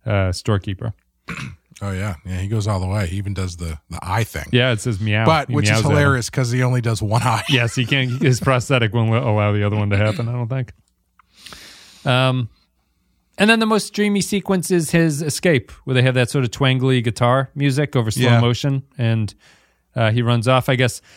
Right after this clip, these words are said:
Speaker 1: it was a total accident that the saddle fell off the horse. That apparently wasn't supposed to happen. They just didn't, uh,
Speaker 2: Oh,
Speaker 1: attach
Speaker 2: really?
Speaker 1: it right, and so they,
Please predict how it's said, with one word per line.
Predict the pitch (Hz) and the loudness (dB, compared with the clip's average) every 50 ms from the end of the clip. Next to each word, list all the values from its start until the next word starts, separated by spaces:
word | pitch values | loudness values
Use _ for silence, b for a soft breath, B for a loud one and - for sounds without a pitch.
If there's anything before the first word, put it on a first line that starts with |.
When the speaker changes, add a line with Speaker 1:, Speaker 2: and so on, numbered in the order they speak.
| b b b b b b | b b b b b b
Speaker 1:
it | - 135 | 2 4
was | 135 127 113 | 4 4 2
a | 120 | 2
total | - 147 139 131 127 | 2 2 4 4 4
accident | 131 131 131 - - 135 135 131 113 | 2 0 0 -2 -4 -4 -2 -2 -2
that | 127 113 - | -2 -4 -2
the | 123 110 | -4 -4
saddle | - 143 131 135 147 143 | 0 2 2 2 2 0
fell | - - 151 135 | 0 0 2 2
off | 135 123 - | 2 0 -2
the | - | -2
horse. | - 135 156 190 202 - - - | -2 0 2 2 0 -2 -6 -6
That | - 151 131 113 | -4 -4 -2 -2
apparently | 101 - 127 123 123 120 120 | 0 0 0 0 2 2 2
wasn't | 117 113 113 107 120 104 | 2 2 2 0 -2 -4
supposed | - - 120 107 - | -4 -2 -2 -2 0
to | 113 | 2
happen. | 113 123 123 117 139 123 113 | 2 2 2 0 -2 -4 -2
They | 107 117 | -2 -2
just | 107 98 95 92 | -4 -4 -4 -4
didn't, | 117 104 95 - - - | -4 -4 -4 -8 -10 -8
uh, | 143 127 107 110 117 | -4 -2 -2 0 2
Speaker 2:
Oh, | 247 262 | 2 2
Speaker 1:
attach | 240 269 - 113 - - | 2 2 2 0 0 0
Speaker 2:
really? | - | 0
Speaker 1:
it | 135 143 | 0 2
right, | 147 143 143 156 156 | 2 2 2 2 0
and | 139 117 - | -2 -4 -2
so | - 127 | -2 -2
they, | 113 113 104 | 0 0 0